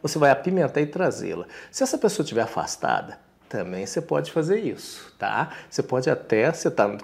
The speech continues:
criando assim, uma paquera, um envolvimento, você pode usar isso aqui pra dar aquela chamada, pra esquentar pro primeiro momento mais quente, mais caliente,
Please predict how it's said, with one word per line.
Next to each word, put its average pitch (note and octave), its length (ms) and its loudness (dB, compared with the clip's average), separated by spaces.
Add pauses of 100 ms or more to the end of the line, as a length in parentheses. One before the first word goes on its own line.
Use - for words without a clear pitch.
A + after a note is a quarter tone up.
(100)
criando C3+ 640 6
assim, A2+ 200 -4
uma A2+ 120 0
paquera, A#2 880 6
um A#2+ 60 -2
envolvimento, B2+ 840 0
você F#3+ 100 -4
pode F#3+ 240 -2
usar D#3+ 140 2
isso E3+ 140 -2
aqui D#3 120 -10
pra D3+ 120 0
dar D3+ 100 0
aquela F3 240 -2
chamada, G3+ 880 4
pra F3+ 160 0
esquentar C#3+ 580 0
pro - 140 -10
primeiro F3 420 2
momento A#2+ 560 -2
mais G2 300 -4
quente, C3+ 400 -4
mais G#2+ 180 -6
caliente, - 560 -4